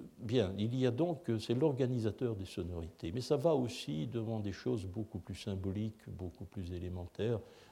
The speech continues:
euh, c'est-à-dire, euh, bien entendu, euh, introduire à, à chaque, à chaque phase rituelle dans sa, dans sa matière sonore. Hein, je le verrai de cette façon-là,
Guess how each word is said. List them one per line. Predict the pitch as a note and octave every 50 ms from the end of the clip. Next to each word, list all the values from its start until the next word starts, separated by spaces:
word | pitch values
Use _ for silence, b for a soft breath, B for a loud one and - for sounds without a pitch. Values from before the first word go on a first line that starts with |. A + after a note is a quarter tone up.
| B - -
euh, | - - - - - - - - - G2+ G#2 G#2+ -
c'est-à-dire, | - D#2+ D#2 - - D#2+ F2 A2 A#2 A2+ F#2+
euh, | F2 F2 F2 F2 F2+ E2+
bien | E2 E2+ F2 F2
entendu, | F2+ F2 F2 - F2+ E2+ E2+ F#2 A2 B2 B2 A2 G2+ -
euh, | - E2+ F#2+ - - - B2 - - - -
introduire | A#2+ B2+ B2 - - B2 A2 G2 G2 G#2+ B2+ C3+ B2+ A2 G#2 F2+
à, | F#2+ G2
à | G2 - - A#2+
chaque, | F2 - - - A2 - - - - - -
à | F#2 F#2+ F#2 F2+ F2+
chaque | F2 - - G2 - -
phase | - - C3+ C3 A2+ G2 G2
rituelle | G2 G2+ F#2+ - G2+ F2+ G2+ A2+ B2 A#2+ G#2+
dans | G2 G2+ G2 G2
sa, | - - G#2 G2+ G#2 - - - - - - -
dans | - G2+ G2+ G2
sa | F#2 - G#2+
matière | G2+ G2 G2 - - - G#2 G2+ G#2 A2 - - b b b b b b b b _ _ -
sonore. | - - G2+ D#2 C#2 - - - - - - - - _ _ - -
Hein, | G#2+ A2+ A#2
je | -
le | - F#2+ F#2+
verrai | F2 G2 F#2 F#2+ G2+ G2
de | F#2 F2+
cette | F2 - - - -
façon-là, | - G2 - - A2 G2 F#2+ F#2+ A2 G#2+ -